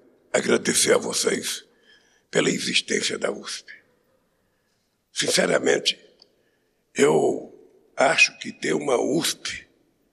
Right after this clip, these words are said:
apenas uma grande universidade, no ranking mundial das cem melhores universidades, é muito pouco. É muito pouco. Querido Camilo Santana, nós precisamos de mais.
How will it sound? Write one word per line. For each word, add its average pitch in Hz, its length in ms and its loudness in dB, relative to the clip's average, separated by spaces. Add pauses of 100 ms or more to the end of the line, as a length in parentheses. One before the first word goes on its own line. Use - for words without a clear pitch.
(240)
apenas - 600 0
uma 208 300 2
grande 202 320 4
universidade, - 920 -2 (640)
no - 140 0
ranking 131 360 0
mundial 113 540 0
das - 220 -8
cem - 200 -2
melhores - 420 -2
universidades, - 840 -2 (520)
é - 60 -2
muito - 360 0
pouco. - 500 -10 (880)
É - 80 4
muito - 340 -4
pouco. - 520 -12 (1160)
Querido 127 400 -2
Camilo 110 400 0
Santana, 113 540 2
nós 107 200 4
precisamos - 640 -2
de 202 120 -6
mais. - 580 -4